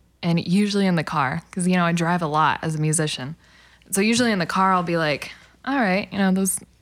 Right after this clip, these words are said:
words have been stuck in my head for a bit." And so I'll just kinda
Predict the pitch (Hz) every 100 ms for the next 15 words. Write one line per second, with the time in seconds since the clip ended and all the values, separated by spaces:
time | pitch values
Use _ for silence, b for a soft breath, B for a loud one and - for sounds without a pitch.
0 | - - 196 196 185 165 - 170 190 165
1 | 160 170 175 160 160 156 - 160 160 165
2 | 160 160 147 - 170 156 151